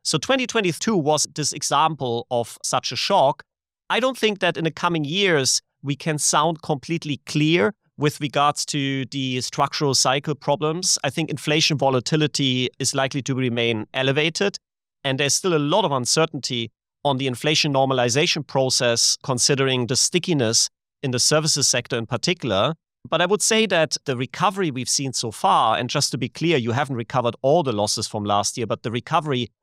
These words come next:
you've seen so far is very much linked to inflation normalization progressing in line with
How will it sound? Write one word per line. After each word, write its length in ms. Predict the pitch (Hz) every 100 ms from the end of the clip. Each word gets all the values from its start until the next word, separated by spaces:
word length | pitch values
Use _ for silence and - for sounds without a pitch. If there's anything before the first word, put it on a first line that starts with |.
| _
you've 180 | - 123
seen 240 | - 143 120
so 200 | - 117
far 460 | - 175 143 107 - _ _ -
is 160 | 131
very 220 | 113 185 190
much 240 | 147 -
linked 260 | 151 160 -
to 80 |
inflation 480 | 131 120 139 139 139
normalization 720 | 127 127 123 117 110 127 - -
progressing 720 | 123 117 117 127 151 165 170 _ _ 135
in 120 | 123
line 380 | 123 135 135 127
with 360 | 123 120 -